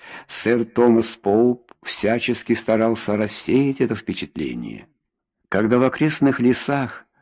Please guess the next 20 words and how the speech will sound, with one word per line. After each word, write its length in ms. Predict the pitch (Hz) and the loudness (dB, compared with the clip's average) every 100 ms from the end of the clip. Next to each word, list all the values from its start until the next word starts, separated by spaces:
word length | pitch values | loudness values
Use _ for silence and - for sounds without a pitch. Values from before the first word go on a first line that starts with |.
| - | -2
появлялся 680 | 104 107 107 120 113 - 101 | 2 4 4 2 0 -2 -2
зверь, 500 | 90 92 147 131 - _ _ - - - | -2 -2 -2 -4 -12 _ _ -20 -20 -18
сэр 340 | - 123 131 | -4 2 2
Томас 600 | 127 120 139 135 135 - | 2 2 2 2 0 -2
немедленно 760 | 87 101 120 117 127 123 120 117 | 0 6 8 6 6 4 4 4
собирал 580 | 123 107 113 117 101 | 2 2 4 4 2
ловчих 640 | 71 113 143 - - 131 - - | -2 -2 -4 -4 -4 -4 -6 -2
и 100 | 123 | 0
гончих 680 | 123 110 73 - - - - _ | 4 2 0 -4 -8 -10 -20 _
и 120 | - 131 | 0 2
устраивал 680 | 123 - 120 120 113 110 | 2 -2 -2 0 0 -2
охоту, 680 | - 101 - 101 - 69 - _ - - - - | -4 -6 -2 -2 -2 -8 -10 _ -20 -20 -20 -16
которая 680 | - 71 - 156 123 76 58 _ _ _ - | -8 -6 -2 0 0 -2 -4 _ _ _ -4
превращалась 800 | 98 113 113 - 139 131 123 - | 2 4 4 0 0 0 0 -6
в 160 | - _ | -14 _
пышную 500 | 143 147 - 127 123 | 0 2 2 2 2
церемонию. 760 | - 110 101 85 69 60 57 - _ _ _ _ _ - _ _ _ _ | 0 2 2 2 0 -4 -6 -12 _ _ _ _ _ -20 _ _ _ _
Я 200 | - 135 | 0 4
ехала 400 | 180 185 - 156 | 6 4 2 0
верхом 800 | 151 151 143 - 110 107 98 104 | 2 0 -2 0 2 4 2 -2